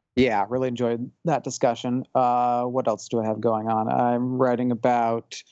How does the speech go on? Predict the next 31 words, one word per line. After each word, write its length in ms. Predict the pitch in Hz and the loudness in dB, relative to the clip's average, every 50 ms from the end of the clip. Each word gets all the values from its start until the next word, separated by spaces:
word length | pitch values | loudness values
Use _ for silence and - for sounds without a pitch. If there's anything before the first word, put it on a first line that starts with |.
| _ _ _ _ _ _ _ | _ _ _ _ _ _ _
Louder 260 | 139 135 131 131 127 123 | 0 2 2 2 0 -2
Than 160 | 107 120 113 | -2 -2 0
Bombs, 520 | 101 117 113 117 120 123 131 131 123 113 | 2 2 2 2 0 -2 -2 -4 -6 -4
a 80 | 123 117 | -4 -4
new 260 | 117 117 120 117 113 | -2 0 -2 -2 -4
film 720 | - - 127 120 117 117 117 113 117 117 113 113 117 - _ _ _ _ 131 | -2 -2 -2 0 0 0 -2 -2 -2 -4 -4 -4 -6 -8 _ _ _ _ 0
uh, 140 | 123 120 117 | 0 0 0
that 160 | 127 120 _ | -2 -6 _
comes 260 | - - 123 117 107 | -4 -2 -2 2 2
out 200 | 120 113 113 - | 2 0 0 -2
this 200 | - 117 - _ | -6 -8 -4 _
weekend. 640 | 127 123 110 117 131 123 117 117 113 120 123 131 - - _ | 0 0 2 2 0 0 0 -2 -2 -2 -2 -4 -6 -4 _
Uh, 120 | 131 123 120 | -2 0 2
by 80 | 123 | 0
the 60 | 123 | -2
time 180 | - - 127 120 | 0 0 0 0
this 160 | 117 113 - | 0 0 -2
episode 320 | 127 117 - - 123 120 117 | -2 -4 0 0 0 0 2
goes 200 | 123 117 110 127 | 0 0 2 0
up, 180 | 139 139 - _ | 0 -2 0 _
that 180 | 131 120 - | -2 -2 0
review 440 | 131 127 127 120 131 127 127 127 120 | -2 -4 -2 0 0 2 2 2 0
should 200 | 113 - 135 120 | 0 0 0 2
be 100 | 123 123 | 2 2
up 100 | 117 117 | 2 0
as 80 | 117 113 | -2 0
well, 320 | 113 117 117 117 120 127 | 2 2 2 2 0 -2
so 160 | 123 - - 120 | -4 -4 -4 -4
look 160 | 123 120 - | -4 -4 -4
for 140 | - - 104 | -4 0 2
that. 320 | 113 110 117 123 123 | 2 2 2 0 -2